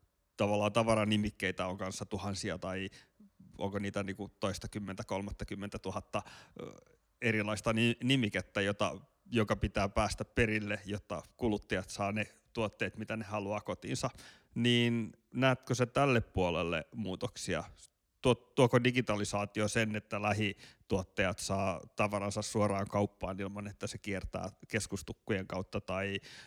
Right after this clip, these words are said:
ni-, tai tarjoako se meille paremmin mahdollisuuden, ö, niinku saada kauppoihin just niitä tuotteita toiselta puolelta maailmaa, mitä me halutaan, tai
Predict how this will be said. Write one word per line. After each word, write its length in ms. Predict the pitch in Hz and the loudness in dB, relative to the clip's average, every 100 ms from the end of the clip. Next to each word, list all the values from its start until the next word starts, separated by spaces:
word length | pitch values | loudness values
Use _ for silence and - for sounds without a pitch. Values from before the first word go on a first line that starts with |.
| - | -12
ni-, 160 | 101 98 _ - - | -8 -8 _ -12 2
tai 560 | 107 101 101 101 98 92 | 6 6 6 4 2 0
tarjoako 340 | 113 107 104 110 | 2 4 4 2
se 120 | 110 | 0
meille 260 | 104 101 101 | 2 2 2
paremmin 500 | - 110 104 107 104 | 4 4 4 2 0
mahdollisuuden, 920 | 98 107 101 95 107 104 107 113 104 - - - | -2 -2 -2 -2 -2 -2 -2 -4 -6 -12 -20 -10
ö, 120 | 101 | -4
niinku 200 | 107 104 | -2 -2
saada 420 | 107 107 98 101 - - _ _ _ _ _ _ - | 0 2 4 2 -2 -12 _ _ _ _ _ _ 2
kauppoihin 600 | 107 95 - 107 104 101 | 2 4 2 2 2 0
just 240 | 104 - | -2 0
niitä 300 | 110 107 110 | 2 2 0
tuotteita 520 | - 98 - 107 98 | -2 -4 -2 -4 -4
toiselta 400 | - 107 107 - | -4 -4 -2 -6
puolelta 340 | - 95 98 110 | -2 0 0 0
maailmaa, 440 | 107 95 104 104 | -2 -2 -2 -4
mitä 200 | 107 101 | -4 -4
me 100 | 110 | -4
halutaan, 480 | 104 107 104 101 104 | 0 0 0 -4 -6
tai 260 | 101 104 | -6 -6